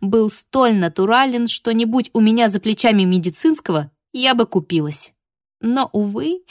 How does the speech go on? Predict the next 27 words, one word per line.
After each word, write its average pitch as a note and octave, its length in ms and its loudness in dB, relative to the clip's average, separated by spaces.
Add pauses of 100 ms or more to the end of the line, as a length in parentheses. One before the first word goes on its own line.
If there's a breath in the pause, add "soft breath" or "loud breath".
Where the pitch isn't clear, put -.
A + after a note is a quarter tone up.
(160 loud breath)
замедлять A#3 600 0
биение G#3 580 0
сердца A3+ 440 -2
и - 160 -4
контролировать G3 720 0
ширину G3 440 0
зрачка E3+ 540 -4 (180 loud breath)
Сара B3 320 0
Моисеевна G#3+ 580 0
ещё F3 360 -2
не F#3 120 0
научилась. D3+ 640 -6 (460)
Когда A3 260 0
её A#3+ 320 2
уложили A3 460 2
на G3 120 2
диван G3+ 360 0
побледневшего F3+ 760 -2
Шмулика, A3 600 -6 (320)
я G#3+ 220 2
осмотрела G#3+ 600 2
симулянтку G3+ 760 -2 (260 soft breath)
и B3 80 0
особым A3 480 2
врачебным F3+ 540 0
тоном A#3 420 -2
отчеканила: D3+ 840 -6